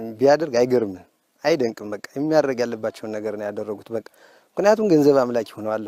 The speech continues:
ፈራ እግዚአብሔር የሚባል ነገር የለም። አብሮት ለስንት ዓመታት ለረጅም ጊዜ ሲዋጋ፣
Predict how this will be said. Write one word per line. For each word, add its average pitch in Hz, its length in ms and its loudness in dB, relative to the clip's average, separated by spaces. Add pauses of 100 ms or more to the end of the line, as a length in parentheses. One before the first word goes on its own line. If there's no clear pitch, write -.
(600)
ፈራ 123 200 2
እግዚአብሔር 117 380 2
የሚባል 110 340 -4
ነገር 110 240 -4
የለም። 98 300 -8 (640)
አብሮት 139 400 0 (200)
ለስንት 123 400 -2
ዓመታት 113 340 -6
ለረጅም 117 500 0
ጊዜ 110 220 -10 (720)
ሲዋጋ፣ 123 540 2